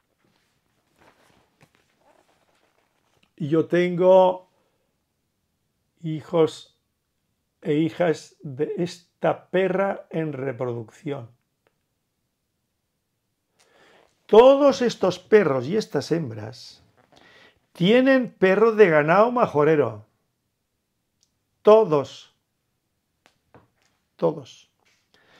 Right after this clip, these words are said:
Eh, y dan esas características. No hay stop,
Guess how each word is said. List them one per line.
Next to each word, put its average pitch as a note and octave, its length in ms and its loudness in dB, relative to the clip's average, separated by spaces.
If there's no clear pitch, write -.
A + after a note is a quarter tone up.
Eh, D3+ 1080 4
y F3+ 200 -2
dan G#3+ 300 2
esas G#3+ 280 -2
características. D#3 1200 -6
No C3+ 160 -14
hay D3 100 -8
stop, A3 540 -4